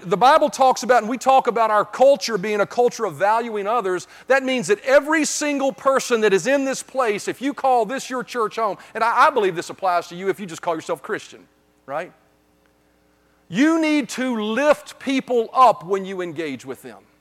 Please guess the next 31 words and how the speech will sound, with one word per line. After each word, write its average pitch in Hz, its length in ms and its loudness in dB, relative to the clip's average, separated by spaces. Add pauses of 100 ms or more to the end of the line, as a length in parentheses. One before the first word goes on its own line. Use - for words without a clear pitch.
(880)
And 233 80 -4
I'm 311 120 4
not 302 160 4
talking 247 300 4
about 208 220 2
being 196 200 -4
positive 180 440 2
words. 202 220 0
I'm 277 160 0
talking 247 320 0
about 208 320 0
in 208 100 -4
the 190 100 0
way 247 280 4
you 247 240 -2
perceive 240 760 -6
them. 139 280 -8 (140)
See, 294 140 -6
'cause 226 140 -4
what 311 160 0
happens 302 380 2
a - 20 0
lot 311 220 2
of - 80 -2
times 240 320 0
with 214 120 -2
believers 247 460 -2
is 208 80 -4
they 311 160 4
rank 269 400 0
people. 160 340 -8